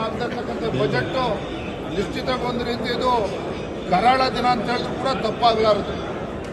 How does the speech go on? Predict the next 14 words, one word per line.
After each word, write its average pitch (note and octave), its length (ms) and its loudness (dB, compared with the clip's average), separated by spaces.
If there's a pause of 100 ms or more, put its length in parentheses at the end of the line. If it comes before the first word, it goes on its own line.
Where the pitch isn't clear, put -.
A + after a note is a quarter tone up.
(180)
ಇಂಥ A3 140 -4 (120)
ಒಂದು A#3+ 140 -2 (100)
ಬಜೆಟನ್ನು A#3+ 600 0 (680)
ಒಬ್ಬ A3 120 0 (140)
ಅನುಭವಿ C4 380 6 (120)
ಮುಖ್ಯಮಂತ್ರಿ, A3+ 560 0 (760)
ಹದಿನೈದನೇ B3+ 640 0 (120)
ಬಜೆಟನ್ನು B3 520 0 (100)
ಮಂಡನೆ A#3+ 380 0
ಮಾಡ್ತಾ A#3+ 280 -2
ಇರ್ತಕ್ಕಂಥ A#3+ 500 -4
ಒಬ್ಬ A#3+ 100 -2 (300)
ಅನುಭವಿ B3+ 440 2
ಮುಖ್ಯಮಂತ್ರಿ A#3 560 -2